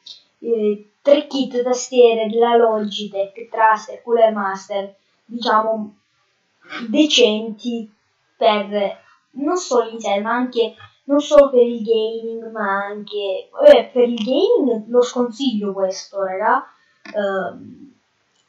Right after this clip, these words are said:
però diciamo che s-, va bene, la Logitech non scherza. Come gaming, Cooler Master andate tranquilli, Trust, ragazzi, non so come tastiere potre-, potreste andare tra-,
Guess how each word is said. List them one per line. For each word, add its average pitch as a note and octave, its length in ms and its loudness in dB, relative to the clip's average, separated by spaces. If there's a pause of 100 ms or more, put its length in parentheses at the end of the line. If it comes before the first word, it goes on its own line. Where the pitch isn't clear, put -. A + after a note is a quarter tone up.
(120)
però C4 460 6 (200)
diciamo A#3 440 -2
che A3+ 120 -8
s-, - 200 -16
va A3+ 220 0
bene, G#3 320 0
la A3 160 0
Logitech B3 680 0
non G#3+ 260 -6
scherza. F#3+ 880 -2 (840)
Come E4 380 2
gaming, F4+ 1040 0 (640)
Cooler A#3+ 320 0
Master A#3+ 400 -2
andate A#3 360 -4
tranquilli, B3+ 920 -4
Trust, B3 440 2
ragazzi, A#3 800 -2
non B3 360 -6
so B3+ 240 -6
come B3 180 -4
tastiere A#3+ 380 -8
potre-, A#3 400 -8 (320)
potreste A#3 560 -2
andare A3 300 -6
tra-, A3+ 240 -12